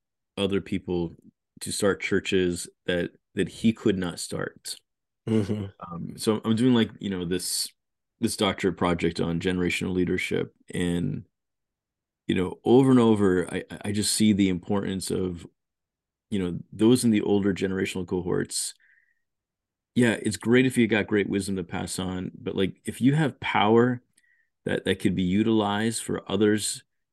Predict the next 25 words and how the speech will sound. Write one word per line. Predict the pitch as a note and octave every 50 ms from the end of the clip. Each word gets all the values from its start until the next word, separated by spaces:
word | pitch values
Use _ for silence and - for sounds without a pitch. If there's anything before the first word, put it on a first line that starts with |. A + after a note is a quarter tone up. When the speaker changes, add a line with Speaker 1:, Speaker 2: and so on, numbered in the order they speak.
| _ -
Speaker 1:
to, | - G#2
Speaker 2:
Mm. | G2+ F#2+ F#2 F2+ F#2 F#2+ F#2 F2 - _ _ _ _ _ _ _ _ _
Speaker 1:
to | - F#2+
start | - - - G#2+ G#2+ A2 -
something, | - - A#2+ A#2+ A#2 - A#2+ A#2 A2+ A2+ A2+ A#2 A#2 A2 G#2+ -
to | - - G#2 A2
create | - - G2+ F#2+ F2+ F#2+ G#2+ -
something, | - - A#2+ A2+ A2+ - - B2 A#2 A#2 A2+ A2+ A2+ G#2+ - - _ _ _ _ _ _ _ _ _ _ _ _ -
um, | - - F2 E2+ F2 - F2 - -
and | G#2 G#2
especially | - - C3 B2+ B2 - C3
the | B2 -
things | - A#2+ A#2 G#2
that | G#2+ F2+ - -
you | F#2 G2 G#2 A#2 A#2+
can't | - - - A#2+ A2 F2+ F2+
do | - - A2 G#2+ A2+ A2+
to | G#2+ G2+
reach | F2+ F#2 G2+ G2 -
the | - F2
people | - A2 G#2+ - - A2 G#2
that | G2+ G2+ -
you | - E2+ F#2+ G#2+
can't | G#2+ - - A2 G#2+ A2
reach. | G2 G2+ G#2 A#2+ B2 A#2+ - - -